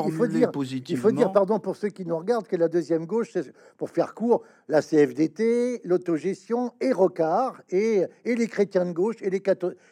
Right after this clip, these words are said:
Speaker 1: et les catho-, et les cathos de gauche, et cetera.
Speaker 2: Les cathos de
Speaker 1: Euh,
Speaker 2: gauche.
Speaker 1: ter-, terme, pour être précis, terme, pour être précis, pardon, Jean-Pierre,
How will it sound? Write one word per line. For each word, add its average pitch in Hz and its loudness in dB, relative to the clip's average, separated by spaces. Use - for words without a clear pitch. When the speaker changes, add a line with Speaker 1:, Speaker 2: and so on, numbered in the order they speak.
Speaker 1:
et 175 2
les 190 2
catho-, 185 2
et 208 0
les 202 -2
cathos 170 -2
de 147 -18
gauche, 196 -4
et 185 -8
cetera. 113 -10
Speaker 2:
Les 113 -20
cathos - -10
de 165 -4
Speaker 1:
Euh, - -8
Speaker 2:
gauche. 208 -4
Speaker 1:
ter-, 247 6
terme, 185 2
pour 185 -4
être 196 -2
précis, - -4
terme, 220 2
pour 196 -4
être 196 -2
précis, 170 -10
pardon, 143 -8
Jean-Pierre, 139 -4